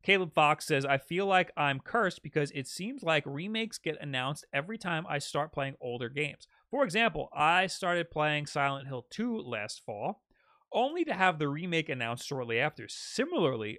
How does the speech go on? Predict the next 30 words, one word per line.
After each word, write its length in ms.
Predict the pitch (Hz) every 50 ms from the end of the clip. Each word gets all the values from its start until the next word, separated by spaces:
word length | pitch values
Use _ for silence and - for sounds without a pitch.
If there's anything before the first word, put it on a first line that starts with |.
| -
I 200 | - 131 131 127
had 340 | 127 139 143 139 135 135 - -
only 420 | - 147 156 180 196 208 208 208 202
been 240 | 175 170 170 151 147
playing 380 | - - 160 151 147 147 143 143
Metroid 420 | 139 135 135 - - 143 131 -
Prime 280 | - - 165 190 208 -
for 140 | - 151 147
a 40 | -
few 200 | - 151 143 139
days 220 | 139 151 156 139
when 120 | 139 143 175
the 60 | 156
<laughs> 20 |
remaster 540 | 127 131 127 127 170 143 - - - - 135
was 100 | 135 139 -
shadow 280 | - 117 104 104 104
dropped. 320 | 110 - - 113 - - _ _ _ - - - - - -
Are 160 | 185 226 247
there 200 | 254 247 233 240 - _ _
any 320 | - 185 240 285 320 302 - - _ 156 - _ _ -
dorm-, 420 | 151 156 196 226 240 233 233 262 - _ - 151
dormant 480 | - 185 220 240 233 254 254 185 160 131
game 300 | 170 170 185 208 208 -
franchises 600 | - 170 143 135 131 - 135 135 139 139 139 139
I 120 | - 135
should 180 | - - 143 -
try 220 | - 156 139 135
next?" 320 | 143 120 107 - - - -
Ooh. 340 | 156 175 202 165 123 -